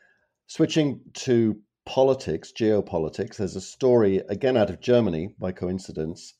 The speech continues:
from Der Spiegel about China supplying arms, partic-,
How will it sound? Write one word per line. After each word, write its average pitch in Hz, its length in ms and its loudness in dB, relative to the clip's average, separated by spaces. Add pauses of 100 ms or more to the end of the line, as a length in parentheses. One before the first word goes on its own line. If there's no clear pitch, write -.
(180)
from 104 360 -2
Der 95 100 -2
Spiegel 101 640 0 (640)
about 101 340 2
China 110 340 -2
supplying 98 640 -2
arms, 95 560 0 (240)
partic-, - 220 -14